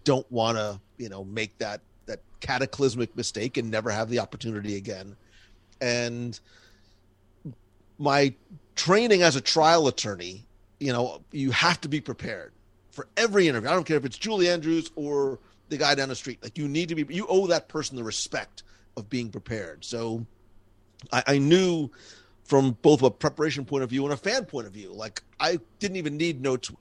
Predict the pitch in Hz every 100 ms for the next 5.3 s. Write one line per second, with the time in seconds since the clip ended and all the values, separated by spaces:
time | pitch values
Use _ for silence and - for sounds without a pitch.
0 | - 127 139 117 123 - 120 113 110 110
1 | 107 98 110 226 233 - - - - -
2 | - - 113 104 98 98 - _ - _
3 | - 135 - 170 147 147 110 92 - 120
4 | 117 113 113 113 - - - - - 117
5 | 123 117 117